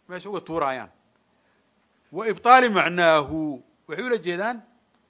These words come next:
"رفع الخبر من أصله وإبطال معناه"، in la buriyo macnihii khabarku u watay. "وأهل السنة"، ahlu sunnana "يقبلونه"، way aqbalaan khabarka. "ويصدقون به"، waana rumeeyaan.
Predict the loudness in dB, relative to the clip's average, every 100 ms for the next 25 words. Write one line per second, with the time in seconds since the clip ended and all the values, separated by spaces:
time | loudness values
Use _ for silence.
0 | -16 -8 -6 -4 -4 -4 -6 -8 -8 -8
1 | -10 -14 -14 -14 -2 4 6 6 2 -2
2 | -2 -2 -2 -4 -8 -12 -16 _ _ -16
3 | -12 -10 -8 -8 -6 -8 -8 -8 -6 -6
4 | -8 -14 -14 -14 -18 -20 _ _ _ _
5 | _ _ _ -14 -2 2 2 0 -4 -6
6 | -4 -2 -2 -2 -6 -6 -4 0 0 0
7 | 0 0 0 -2 -2 -2 -4 -4 -4 -4
8 | -6 -2 0 0 -4 -12 _ _ _ -6
9 | -6 -6 -10 _ _ _ _ _ _ _
10 | _ -2 -2 0 -4 -4 -6 -2 -2 0
11 | -4 -4 -4 -2 -2 0 -4 -4 -2 -2
12 | -2 -4 -10